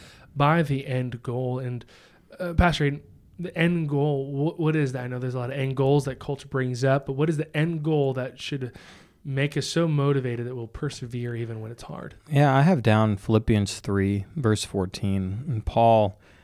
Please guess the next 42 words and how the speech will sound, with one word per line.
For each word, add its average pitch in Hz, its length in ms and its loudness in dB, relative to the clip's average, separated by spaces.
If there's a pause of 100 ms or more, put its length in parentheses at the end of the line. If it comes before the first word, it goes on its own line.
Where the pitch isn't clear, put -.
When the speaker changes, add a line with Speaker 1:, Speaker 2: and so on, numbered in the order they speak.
(180)
Speaker 2:
talks 156 300 6
about 95 400 2
throughout 107 480 2
the, 101 240 -2
these 110 280 -2 (140)
previous 107 380 2
verses, 110 500 -2
I, - 220 -12 (260)
he's 139 240 0
not 180 220 2
obtained 117 500 2
the 101 60 4
resurrection 104 680 4
of 98 80 2
the 95 80 2
dead, 98 320 0
or, 101 180 0
and 117 140 -2
it 113 80 -2
says 113 240 4
there 98 200 2
that 101 120 0
he's, 123 240 0 (240)
he's 143 220 6
not 143 160 4
saying 131 160 4
he's 123 120 6
already 113 240 10
perfect - 460 2 (120)
in 113 200 -2
verse 98 220 0
twelve. 98 400 -2 (360)
"But 127 120 8
I 123 80 8
press - 340 6
on 139 260 6
to - 120 0
make 120 280 2
it 147 280 6
my 120 180 0
own," 110 240 2
what? 151 280 6